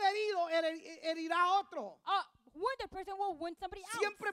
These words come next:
Speaker 1: buscará no quien se las debe, sino quien se las
Speaker 2: He's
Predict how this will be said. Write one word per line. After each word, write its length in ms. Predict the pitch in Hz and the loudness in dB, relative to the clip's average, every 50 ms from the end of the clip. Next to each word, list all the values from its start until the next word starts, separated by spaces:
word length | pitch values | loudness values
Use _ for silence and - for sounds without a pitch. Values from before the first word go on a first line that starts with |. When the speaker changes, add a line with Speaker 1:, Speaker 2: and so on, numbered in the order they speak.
| 349 349 | -4 -6
Speaker 1:
buscará 520 | 381 370 - - - 381 339 339 370 359 294 | -6 -6 -6 -4 -2 0 2 2 2 2 0
no 400 | 294 320 330 330 330 381 440 440 | -4 -10 -12 -8 -6 -6 -6 -4
quien 180 | - 466 440 415 | -4 -4 -4 -4
se 100 | - 415 | -2 -2
las 140 | 370 339 320 | -2 -2 -2
debe, 240 | 415 440 427 381 294 | -2 -2 -4 -4 -6
sino 220 | - 320 330 339 | -4 -4 -2 -2
quien 200 | 330 - 381 359 | -2 -4 -6 -6
se 100 | - 370 330 | -4 -4 -4
las 120 | 311 - | -4 -4
Speaker 2:
He's 120 | - _ | -8 _